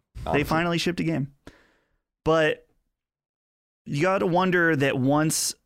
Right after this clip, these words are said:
Speaker 1: other companies start to see Netflix gearing up to enter,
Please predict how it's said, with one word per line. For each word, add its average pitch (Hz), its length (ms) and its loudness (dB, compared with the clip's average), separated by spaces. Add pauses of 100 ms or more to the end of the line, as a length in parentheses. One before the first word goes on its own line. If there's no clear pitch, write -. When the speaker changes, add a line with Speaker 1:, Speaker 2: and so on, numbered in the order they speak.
(100)
Speaker 1:
other 156 320 0
companies 131 640 0
start 131 280 -2
to 127 100 -4
see 127 160 -2
Netflix 127 800 -2
gearing 127 360 0
up 127 240 -2
to - 160 -6
enter, 120 540 -2